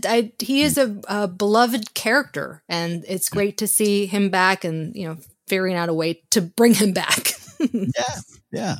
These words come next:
Speaker 2: I love it. I love it there. Uh, the trailer, uh,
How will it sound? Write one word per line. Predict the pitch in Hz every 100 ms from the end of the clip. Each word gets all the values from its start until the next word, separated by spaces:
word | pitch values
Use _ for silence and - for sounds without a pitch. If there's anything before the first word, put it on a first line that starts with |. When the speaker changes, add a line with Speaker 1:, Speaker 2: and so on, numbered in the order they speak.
| 95
Speaker 2:
I |
love | 90 104 92
it. | 76
I | 85
love | 82 95 92
it | 85
there. | 90 85 - - -
Uh, | 101 104 107
the | 113 120 117
trailer, | - 151 139 127 107
uh, | 101